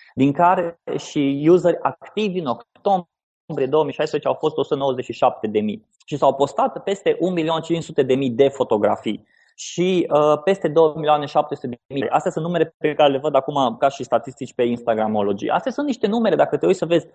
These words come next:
în România, care ar trebui să dea de gândit unui utilizator de, uh, unui, unui om care vrea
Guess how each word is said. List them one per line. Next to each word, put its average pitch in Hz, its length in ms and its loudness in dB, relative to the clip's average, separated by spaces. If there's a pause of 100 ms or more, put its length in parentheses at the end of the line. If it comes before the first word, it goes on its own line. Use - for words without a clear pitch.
(140)
în 202 320 6
România, 143 680 0 (180)
care 208 240 4
ar 196 100 4
trebui 214 260 -4
să 240 100 -4
dea 190 160 0
de 196 100 -4
gândit 156 380 -6
unui 165 300 -4
utilizator 135 800 -2
de, 120 380 4
uh, 117 260 2
unui, 147 340 -2
unui 143 160 -6
om 170 80 -2
care 147 180 2
vrea 143 240 0